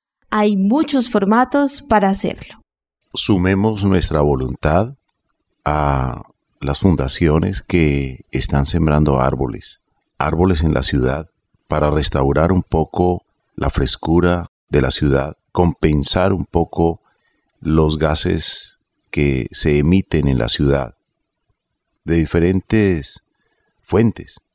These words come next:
Speaker 2: sea vehículos, motocicletas, vehículos de servicio público, transporte pesado, maquinaria de movimiento de tierra, industria.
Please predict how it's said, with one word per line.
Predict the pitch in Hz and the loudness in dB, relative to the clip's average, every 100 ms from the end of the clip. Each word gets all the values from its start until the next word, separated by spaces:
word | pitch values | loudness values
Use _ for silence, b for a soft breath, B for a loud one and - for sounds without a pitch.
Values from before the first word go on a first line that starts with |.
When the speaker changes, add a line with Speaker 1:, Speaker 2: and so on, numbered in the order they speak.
| _ _ _ _ _ - | _ _ _ _ _ -4
Speaker 2:
sea | 76 71 | -2 0
vehículos, | 67 87 - 87 73 | 0 -2 0 0 2
motocicletas, | 67 60 - - - 85 92 - 78 71 67 - _ _ _ _ _ _ _ _ | 0 -4 -4 -6 -4 0 0 0 0 0 -4 -12 _ _ _ _ _ _ _ _
vehículos | 76 71 78 - 85 73 | -4 0 -2 0 0 2
de | 65 | -2
servicio | 65 57 71 - 64 | -6 -6 -8 -8 -10
público, | - 104 101 85 78 - 71 69 | 0 2 2 -2 -6 -2 -2 0
transporte | - - - 71 78 | -4 -6 -2 -2 -2
pesado, | - 73 - 95 95 80 71 _ _ _ _ _ _ - | -4 -2 0 2 0 -2 -8 _ _ _ _ _ _ -4
maquinaria | 78 - 80 76 80 85 78 67 | -4 0 0 2 2 0 0 -4
de | - 78 | -4 0
movimiento | 73 71 69 76 76 80 76 | 0 0 0 -2 0 0 0
de | 67 | -2
tierra, | 104 101 95 82 - _ _ _ _ _ - | 2 2 2 -2 -8 _ _ _ _ _ -6
industria. | 87 95 127 - 101 95 87 | -2 2 2 2 -2 -2 -2